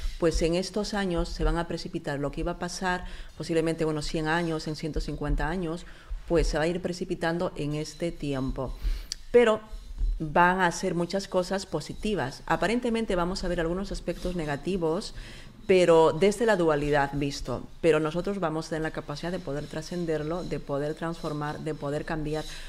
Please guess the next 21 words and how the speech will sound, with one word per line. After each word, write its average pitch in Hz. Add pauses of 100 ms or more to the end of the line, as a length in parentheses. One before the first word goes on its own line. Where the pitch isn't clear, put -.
(100)
Como 196
por 202
ejemplo, 202
una 185
de 196
las, -
una 220
de 202
las 170
cosas, 160
¿no? 156 (600)
Eh, 170
por 160
ejemplo, 190
imagínate 185
qué 190
pasará 175
si -
la 151
gente 170
dijera 160